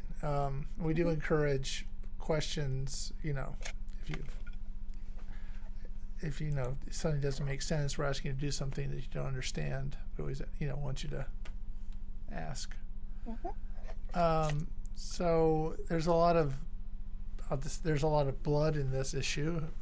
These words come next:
Speaker 1: <laughs> We don't usually have. Is that,
Speaker 2: <laughs>
Speaker 1: uh, yeah, different for you, or?
Speaker 2: Uh, I mean, like, a little bit. Like, I've,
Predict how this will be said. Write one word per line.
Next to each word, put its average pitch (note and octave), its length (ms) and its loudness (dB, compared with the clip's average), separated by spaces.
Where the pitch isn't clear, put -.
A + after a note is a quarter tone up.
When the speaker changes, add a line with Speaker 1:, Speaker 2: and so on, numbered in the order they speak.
Speaker 1:
<laughs> - 280 -2
We E3 100 0
don't D#3 160 0
usually C#3+ 260 0
have. C#3+ 440 4
Is D3+ 100 2
that, D3+ 280 6
Speaker 2:
<laughs> - 60 -2
Speaker 1:
uh, D3 320 4
yeah, D3 120 -2
different F#3 360 0
for F#3+ 200 0
you, G#3 200 0
or? D3+ 260 -2
Speaker 2:
Uh, G4 400 8
I D#4 80 8
mean, D#4+ 460 10
like, B3 220 8
a A#3 120 10
little G#3+ 280 8
bit. C#4+ 280 8
Like, G#3+ 300 6
I've, B3+ 240 4